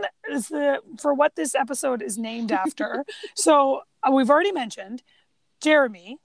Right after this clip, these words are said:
Speaker 1: who loves kids and kids love him, has now
Speaker 2: <laughs>
Speaker 1: gone off to the house to go watch the kids. And you, it just pans to the scene where he's tied up, like, completely
Speaker 2: Ugh.
Speaker 1: intentionally tied up and
Speaker 2: Yes.
Speaker 1: entangled and wrapped in string, and Auntie Shrew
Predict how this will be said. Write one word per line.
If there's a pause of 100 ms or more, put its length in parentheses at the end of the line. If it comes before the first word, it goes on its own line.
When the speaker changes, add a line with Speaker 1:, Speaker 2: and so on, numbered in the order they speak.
(560)
Speaker 1:
who
loves
kids
and
kids
love
him,
has
now (480)
Speaker 2:
<laughs>
Speaker 1:
gone
off
to
the
house
to
go
watch
the
kids.
And
you,
it
just
pans
to
the
scene (540)
where
he's (140)
tied
up,
like,
completely (100)
Speaker 2:
Ugh.
Speaker 1:
intentionally
tied
up
and
Speaker 2:
Yes.
Speaker 1:
entangled
and
wrapped
in
string,
and
Auntie
Shrew